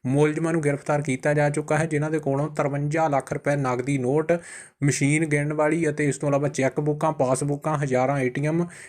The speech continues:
ਇਸ ਤੋਂ ਇਲਾਵਾ ਕਾਰਡ ਅਤੇ ਇਸ ਤੋਂ ਇਲਾਵਾ ਡਿਜੀਟਲ ਡਿਵਾਈਸ, ਪੈਂਤੀ ਲੈਪਟਾਪ, ਸੱਤਰ ਮੋਬਾਈਲ ਤੇ ਗਿਆਰਾਂ ਹਜ਼ਾਰ ਗਲਤ ਅਕਾਊਂਟ ਡਿਟੇਲਾਂ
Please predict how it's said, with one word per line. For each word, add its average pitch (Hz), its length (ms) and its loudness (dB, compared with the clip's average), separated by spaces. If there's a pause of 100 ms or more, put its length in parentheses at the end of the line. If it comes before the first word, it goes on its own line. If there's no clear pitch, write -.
(100)
ਇਸ 135 140 2
ਤੋਂ 156 100 -2
ਇਲਾਵਾ 151 220 4
ਕਾਰਡ 147 520 2
ਅਤੇ 139 380 -2
ਇਸ 135 120 -2
ਤੋਂ 147 160 0
ਇਲਾਵਾ 139 300 2
ਡਿਜੀਟਲ 165 680 -2
ਡਿਵਾਈਸ, 131 600 -2
ਪੈਂਤੀ 139 460 -2
ਲੈਪਟਾਪ, 139 440 0
ਸੱਤਰ 165 500 -2
ਮੋਬਾਈਲ 139 460 -2
ਤੇ 160 140 -4
ਗਿਆਰਾਂ 139 560 0
ਹਜ਼ਾਰ 127 380 2
ਗਲਤ 196 420 2
ਅਕਾਊਂਟ 143 320 0
ਡਿਟੇਲਾਂ 127 560 0